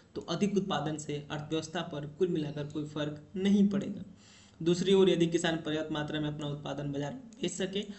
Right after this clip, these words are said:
तो अधिक उत्पादन का निश्चय ही, निश्चय ही अर्थव्यवस्था पर प्रभाव पड़ सकता है।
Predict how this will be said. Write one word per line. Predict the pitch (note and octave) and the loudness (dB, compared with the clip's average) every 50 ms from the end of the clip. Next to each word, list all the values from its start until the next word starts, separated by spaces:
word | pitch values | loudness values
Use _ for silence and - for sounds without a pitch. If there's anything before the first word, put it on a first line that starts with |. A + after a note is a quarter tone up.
| - - - - | -16 -18 -16 -14
तो | - | -8
अधिक | - - F3 F#3+ A3 G#3+ | -4 0 0 2 2 2
उत्पादन | G3+ - - F3 D#3 D#3 D#3+ D#3+ D#3+ | 2 2 2 0 0 0 0 -2 -2
का | - D#3 | -2 -2
निश्चय | D3 D3+ D#3 D3+ - - F#3+ F#3 | -2 -2 -4 -4 -2 0 0 0
ही, | E3 D3+ C#3 C#3+ C#3 - | 0 0 -4 -6 -8 -6
निश्चय | D#3 D#3+ F3 F3+ - G3 F3 | -4 -4 -4 -2 -2 -2 0
ही | D#3+ D3 C#3+ C#3 - - - _ - - _ - | 0 -2 -4 -6 -8 -14 -18 _ -20 -20 _ -10
अर्थव्यवस्था | - D3 D3 - - D#3+ D#3+ - - D#3+ | -8 -6 -6 -2 -2 -2 -2 -2 -4 -6
पर | D#3 - C3+ | -6 -6 -8
प्रभाव | - D#3+ D3 D3+ D3 D3+ F3+ F#3+ F3 G3+ | -8 -6 -4 -2 -2 -2 -2 -2 -2 0
पड़ | F#3 E3 | 0 0
सकता | - - C3+ - - - C3+ | -2 -6 -10 -12 -12 -10 -10
है। | C3+ C3 C3+ - - _ | -10 -10 -12 -16 -20 _